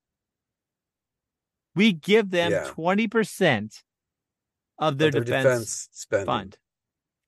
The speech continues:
Speaker 1: Twenty percent every year, guys. Every year. This is a, not a one-time thing. This is every year. And now we're about to sign some bill that's gonna give them,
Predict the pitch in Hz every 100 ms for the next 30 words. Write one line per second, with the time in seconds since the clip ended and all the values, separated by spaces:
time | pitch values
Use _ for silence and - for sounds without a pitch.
0 | _ _ - 170 185 - 202 190 180 185
1 | - 208 214 220 214 160 127 127 - -
2 | 165 185 143 131 151 147 131 131 139 127
3 | 113 104 127 123 107 107 98 90 92 117
4 | _ _ _ _ _ _ _ 139 156 151
5 | 202 151 120 110 147 151 151 180 147 147
6 | _ - _ 151 147 151 143 131 147 143
7 | - 131 110 156 143 120 101 127 123 120
8 | 113 123 127